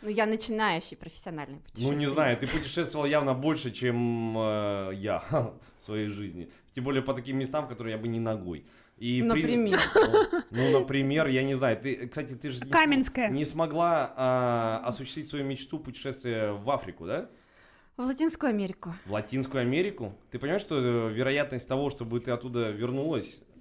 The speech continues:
Speaker 2: очень маленькая? Ну, тебе там понравилось, я имею в виду, что тебе
Speaker 1: Н-,
Speaker 2: жить там остаться?
Speaker 1: нет, э, вряд ли бы я там осталась жить. А,
Speaker 2: Что тебя туда
Speaker 1: э,
Speaker 2: потянуло?
Speaker 1: у меня была вероятность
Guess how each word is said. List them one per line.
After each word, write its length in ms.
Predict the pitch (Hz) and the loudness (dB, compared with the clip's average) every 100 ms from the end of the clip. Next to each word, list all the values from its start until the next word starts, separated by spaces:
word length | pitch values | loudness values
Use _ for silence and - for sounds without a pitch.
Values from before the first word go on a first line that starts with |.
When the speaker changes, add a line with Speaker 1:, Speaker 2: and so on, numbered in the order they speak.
| - _ _ | -20 _ _
Speaker 2:
очень 240 | 98 - 104 | -20 -14 -10
маленькая? 540 | 101 87 85 - 80 - - | -10 -10 -14 -18 -20 -20 -6
Ну, 80 | 185 | -2
тебе 140 | 165 | 0
там 140 | 156 160 | 0 0
понравилось, 520 | 208 247 202 117 - | 2 4 4 2 0
я 60 | 101 | -8
имею 180 | 98 90 | -8 -8
в 40 | |
виду, 180 | 90 87 | -10 -12
что 180 | - - _ | -14 -20 _
тебе 200 | 101 98 - | -18 -18 -8
Speaker 1:
Н-, 160 | 247 262 | 0 2
Speaker 2:
жить 240 | 254 226 | 4 2
там 200 | - 135 | 0 2
остаться? 380 | 127 - 113 170 | 2 0 -4 2
Speaker 1:
нет, 440 | 240 262 269 190 170 | 4 6 6 4 0
э, 320 | 190 190 196 202 | -8 -4 -2 -2
вряд 320 | 233 240 196 | 2 2 2
ли 60 | |
бы 100 | 170 | -6
я 80 | 175 | -6
там 180 | 185 175 | -6 -10
осталась 480 | 185 - 180 180 185 | -8 -6 -4 -2 -6
жить. 340 | 202 330 427 - _ _ - - | -6 -6 -6 -10 _ _ -20 -16
А, 600 | - 185 180 175 175 170 170 | -8 -6 -4 -2 -2 -2 -4
Speaker 2:
Что 180 | 160 160 | -2 -2
тебя 220 | 160 165 | 0 -2
туда 160 | 165 | 0
Speaker 1:
э, 20 | 147 | -2
Speaker 2:
потянуло? 400 | 151 - 160 - | -4 -4 0 2
Speaker 1:
у 40 | |
меня 280 | 233 302 359 | 4 4 2
была 320 | 233 254 262 | 0 0 2
вероятность 720 | 262 240 247 254 254 233 - | 2 0 0 0 0 -4 -6